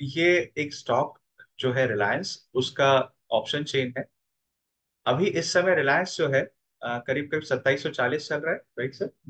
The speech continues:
So सत्ताईस सौ चालीस के call के प्रीमियम्स यहाँ पे mention किए हुए हैं और आगे में पुट के premium भी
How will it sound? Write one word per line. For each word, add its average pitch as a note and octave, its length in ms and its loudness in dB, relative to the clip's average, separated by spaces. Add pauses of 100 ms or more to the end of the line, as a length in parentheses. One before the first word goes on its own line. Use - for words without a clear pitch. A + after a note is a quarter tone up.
(600)
So - 100 -8
सत्ताईस E3+ 560 2
सौ G3+ 80 2
चालीस E3 500 0
के F#3 200 -4
call D3+ 400 2
के F#3 120 0
प्रीमियम्स D3+ 480 -6
यहाँ C#3 140 2
पे C3+ 100 -6
mention B2 360 -6
किए C3+ 180 -4
हुए C3+ 160 2
हैं - 180 -6 (560)
और B2+ 480 2 (840)
आगे C#3+ 280 4
में F#3+ 240 -2
पुट - 360 -10
के F3 80 2
premium E3 360 -2
भी F3 220 -2